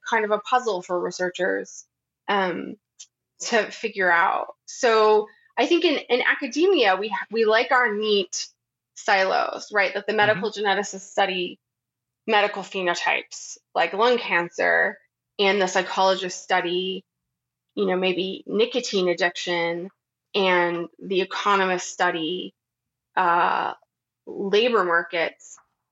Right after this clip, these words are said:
Speaker 1: But in r-, real life, those things go together.
Speaker 2: Yeah.
Speaker 1: You know, your success in the labor market and your likelihood of smoking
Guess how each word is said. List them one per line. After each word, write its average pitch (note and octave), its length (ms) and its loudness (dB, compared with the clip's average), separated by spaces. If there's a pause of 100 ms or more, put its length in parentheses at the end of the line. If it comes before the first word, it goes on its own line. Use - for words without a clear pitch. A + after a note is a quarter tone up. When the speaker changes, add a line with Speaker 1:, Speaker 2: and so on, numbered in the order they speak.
(120)
Speaker 1:
But B3+ 100 4
in A#3 380 -2
r-, G#3+ 100 -12 (120)
real C#4 420 2
life, A#3+ 420 0
those A#3+ 220 2
things A#3 260 -2
go G3 140 2
together. F3 580 0 (240)
Speaker 2:
Yeah. F#3+ 100 -4
Speaker 1:
You F#3 60 2
know, F#3+ 140 2
your F3+ 160 -2
success F3+ 360 -4
in F3 80 -4
the F3+ 100 -4
labor F3+ 240 -2
market E3+ 260 -2
and D3+ 80 -8
your E3+ 100 -6
likelihood E3 440 -6
of F#3 100 -10
smoking F#3 600 -8